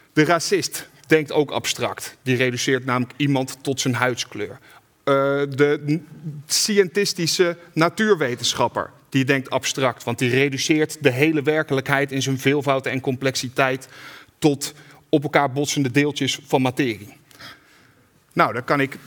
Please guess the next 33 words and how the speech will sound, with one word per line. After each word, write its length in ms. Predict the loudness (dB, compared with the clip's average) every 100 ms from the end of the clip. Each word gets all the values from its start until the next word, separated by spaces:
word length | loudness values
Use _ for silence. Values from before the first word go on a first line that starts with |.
| -14
dan 140 | -8 0
kan 140 | 2
ik 100 | 4
daar 180 | 2 0
tevreden 440 | 0 2 2 2
over 200 | -2 -2
zijn. 240 | -2 -2 -2
Dan 100 | -2
heb 120 | 0
ik 60 | -2
dat 140 | -2
allemaal 200 | -2 -2
op 100 | -2
die 100 | 0
manier 220 | 0 -2
gecategoriseerd. 920 | -4 -4 -4 -6 -10 -6 -2 0 -2
En 80 | -4
dan 120 | -4
denk 180 | -4 -6
ik 100 | -6
van, 120 | 0
ja, 140 | 0 2
maar 160 | 0
nou 280 | 2 0 0 -6 -16 _ _
reduceer 720 | -2 2 2 0 0 2 2
ik 160 | -2 -2
zelf 540 | 0 0 0 -6 -12 -16 _ _
drie 600 | -10 -2 0 0 -2 -6 -14 -20 -20 _
heel 640 | 0 2 2 0 -2 -8 2
ook 240 | 4 4
verschillende, 760 | 0 -2 2 0 2 2 0 -2 -8
veelzijdige 760 | 0 2 4 2 0 0 -4 0
fenomenen, 640 | 0 2 0 -2 -4